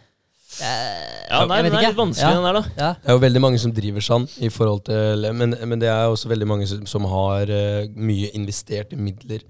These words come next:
Speaker 3: som driver med, eh, på en måte underskudd, eller man driver prosjektbasert da, at man har i en oppstartsperiode, så er, er alt av penger styrt av et prosjekt
Speaker 2: Mm.
Speaker 3: som du kjører som avskrivninger over ti år etterpå da, sånn som nivået nå,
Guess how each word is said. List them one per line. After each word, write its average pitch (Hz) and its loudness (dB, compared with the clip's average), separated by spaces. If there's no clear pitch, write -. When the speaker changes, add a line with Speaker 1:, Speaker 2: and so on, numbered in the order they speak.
Speaker 3:
som 117 -6
driver 107 0
med, 104 2
eh, 101 2
på - -12
en 113 0
måte 107 0
underskudd, 123 2
eller 123 4
man 131 6
driver 120 2
prosjektbasert 113 -2
da, 127 0
at 110 -2
man 110 2
har 107 2
i 104 2
en 104 -2
oppstartsperiode, 104 -2
så 113 0
er, 104 0
er 104 -4
alt 101 -2
av 98 -2
penger 101 -2
styrt - -6
av 101 -4
et - -12
prosjekt - -4
Speaker 2:
Mm. 107 -10
Speaker 3:
som 110 0
du 104 2
kjører 101 -2
som 104 -4
avskrivninger 98 -6
over 101 -8
ti 101 -8
år 101 -2
etterpå - -8
da, 110 -2
sånn 110 -2
som 104 -2
nivået 107 2
nå, 147 4